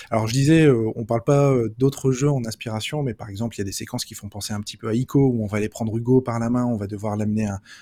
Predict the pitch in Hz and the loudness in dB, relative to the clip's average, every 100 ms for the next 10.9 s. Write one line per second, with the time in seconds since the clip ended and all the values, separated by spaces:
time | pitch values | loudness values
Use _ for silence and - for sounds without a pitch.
0 | - 107 104 113 110 131 120 113 120 151 | -6 -2 0 0 2 2 2 -2 0 0
1 | 170 - - - - - - 120 139 175 | 0 -4 -12 -12 -14 -14 -2 2 4 6
2 | 165 143 175 - 165 156 - - 143 165 | 4 4 0 -2 -6 -6 -4 0 4 6
3 | 196 180 151 143 143 160 160 139 131 120 | 4 4 0 -4 -4 0 4 6 6 6
4 | 113 110 107 107 110 - 110 107 104 107 | 2 0 -4 -6 -10 -12 -8 -8 -6 -8
5 | 110 117 117 - 110 156 185 - _ _ | -2 2 2 2 4 6 4 -4 _ _
6 | _ _ _ _ - - 123 113 110 107 | _ _ _ _ -14 -4 -2 0 0 0
7 | 107 107 127 156 - 147 139 123 139 143 | 0 4 4 4 2 0 2 2 0 -4
8 | - 110 123 123 113 - 117 123 - 110 | -6 -4 0 0 -2 -4 -4 -4 -4 -4
9 | - 127 117 110 113 110 - 113 - 110 | -4 -2 -2 -2 -6 -10 -12 -10 -8 -6
10 | 98 98 101 98 104 101 110 - 107 | -4 -4 -4 -4 -6 -4 -6 -8 -18